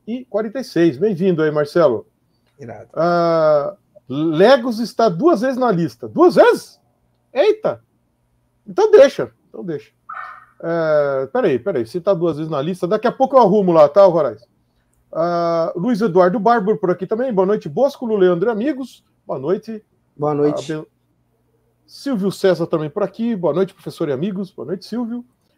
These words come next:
Speaker 1: Geraldo Marcicano também por aqui. Geraldo não perde uma, velho. Impressionante. Parabéns, Geraldo. E muito obrigado pela, pela ajuda aí. E o Carlos Felipe também, que não perde mais nenhuma também. Essa galera não perde nenhuma. Essa galera que tá aqui hoje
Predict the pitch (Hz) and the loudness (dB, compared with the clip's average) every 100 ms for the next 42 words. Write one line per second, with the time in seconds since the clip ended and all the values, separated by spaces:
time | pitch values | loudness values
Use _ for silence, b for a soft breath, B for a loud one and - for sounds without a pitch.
0 | _ 131 151 208 196 233 175 185 123 _ | _ -10 -2 2 4 2 0 -2 -4 _
1 | 147 175 247 277 196 - _ - - 180 | -8 -2 0 0 -4 -12 _ -20 -12 -12
2 | - 202 269 262 240 147 147 156 151 135 | 2 4 4 0 -8 -8 -8 -6 -6 -8
3 | 208 170 147 226 294 190 240 349 277 262 | -8 0 2 2 0 -2 -2 -2 -4 -4
4 | 131 113 104 - 208 - 165 180 185 _ | -4 -6 -10 -14 -14 -10 -6 -4 -6 _
5 | _ _ _ _ - 220 170 139 156 165 | _ _ _ _ -10 0 0 2 6 8
6 | 143 135 151 190 269 269 170 180 165 196 | 6 4 -4 -4 -4 -2 2 2 2 2
7 | 190 170 _ _ _ _ _ 170 175 123 | 2 2 _ _ _ _ _ -2 -2 -2
8 | 147 127 110 120 214 277 - 196 208 196 | -2 0 -2 -4 -10 -4 4 6 4 0
9 | 214 170 165 196 147 156 185 139 - 165 | -2 -2 -2 -2 -4 -6 -6 -4 -2 -4
10 | 156 160 185 139 156 143 135 175 196 320 | -2 -2 -2 -2 -4 -4 -4 -4 -2 -2
11 | 240 285 254 247 247 339 190 120 101 _ | 0 0 -2 -2 -2 -2 0 -2 -6 _
12 | - 131 131 - - 120 - 131 180 | -8 -4 -4 -4 -8 -10 -6 -6 -6